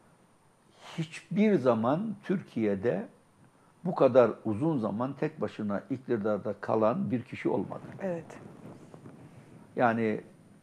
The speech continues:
Speaker 1: Sayın Cumhurbaşkanı parti genel başkanı oldu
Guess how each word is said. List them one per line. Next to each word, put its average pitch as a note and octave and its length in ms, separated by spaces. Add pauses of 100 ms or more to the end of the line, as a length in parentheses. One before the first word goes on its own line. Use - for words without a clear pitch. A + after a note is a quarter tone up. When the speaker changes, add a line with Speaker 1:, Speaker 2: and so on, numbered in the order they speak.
(680)
Speaker 1:
Sayın B2 260
Cumhurbaşkanı C3+ 800 (1500)
parti B2 260
genel B2+ 320
başkanı A#2 420
oldu G#2+ 260